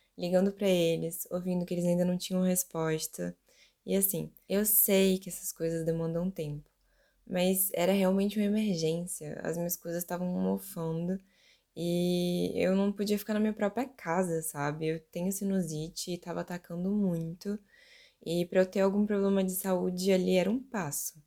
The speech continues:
Enfim, daí vocês me perguntam: onde é que você tava ficando esse tempo todo então, querida?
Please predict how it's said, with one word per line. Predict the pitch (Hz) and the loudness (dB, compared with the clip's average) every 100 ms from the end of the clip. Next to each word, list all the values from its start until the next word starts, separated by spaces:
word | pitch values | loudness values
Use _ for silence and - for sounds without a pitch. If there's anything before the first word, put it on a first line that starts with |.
| _ _ _ _ _ - | _ _ _ _ _ -2
Enfim, | 208 214 151 135 _ _ _ _ - | -2 0 -6 -8 _ _ _ _ -2
daí | 180 | 2
vocês | 180 202 196 | 2 2 4
me | 196 | 2
perguntam: | 196 226 185 147 165 - 220 | 4 4 4 0 -8 -6 0
onde | 214 202 190 | 4 6 6
é | 196 | 6
que | 202 214 | 4 -2
você | 214 214 | -2 -4
tava | 202 202 202 | -2 0 0
ficando | 220 214 - 190 185 | -2 -4 0 2 2
esse | 190 | 0
tempo | - 185 190 208 | 0 -2 -2 -8
todo | - 185 185 | -2 0 2
então, | 196 202 160 151 | 0 0 -4 -6
querida? | - 147 147 | -8 -6 -6